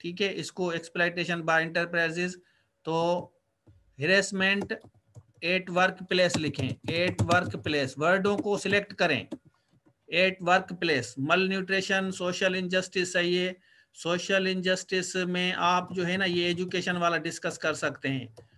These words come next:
तो हम सोशल इनजस्टिस, अ, चलें इसको रखते हैं, no awareness about her rights।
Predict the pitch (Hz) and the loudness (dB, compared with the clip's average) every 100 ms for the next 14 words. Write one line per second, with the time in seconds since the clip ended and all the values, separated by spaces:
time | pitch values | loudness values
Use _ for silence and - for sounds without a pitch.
0 | _ _ 156 165 175 175 175 170 170 185 | _ _ -2 0 0 -2 -4 -4 -2 0
1 | 180 180 175 175 175 175 170 175 170 175 | 0 0 -2 -4 -2 -4 -4 -4 -2 -2
2 | 170 - _ _ _ 147 151 139 170 175 | -4 -10 _ _ _ -4 -2 0 0 -2
3 | - 170 170 - 175 170 180 175 175 175 | -2 -4 -4 -4 -2 0 0 2 0 0
4 | 170 170 170 175 170 160 160 160 160 139 | -2 -2 0 -2 -2 -2 0 2 2 0